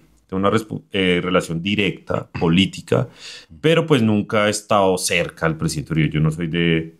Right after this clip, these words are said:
de, de los que llaman su grupo de primer anillo, pero, pues, él sabe que soy una gente muy importante dentro del partido y de esa forma me trata.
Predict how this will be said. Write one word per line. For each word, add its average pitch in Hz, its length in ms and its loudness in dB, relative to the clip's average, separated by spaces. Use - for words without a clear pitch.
de, 92 260 -2
de 85 260 -4
los 87 160 -4
que 95 100 -6
llaman 87 300 0
su 98 160 -2
grupo 80 320 2
de 90 80 2
primer 76 240 -4
anillo, 78 360 -2
pero, 135 280 -2
pues, 90 440 -2
él 78 100 -4
sabe 85 280 2
que 92 160 -2
soy 80 280 0
una 82 200 0
gente 90 220 -2
muy 90 100 -2
importante 82 440 -4
dentro 82 180 -4
del 82 80 -6
partido 80 440 0
y 85 160 -2
de 78 160 0
esa 78 160 -2
forma 78 340 -2
me 78 120 2
trata. - 260 -14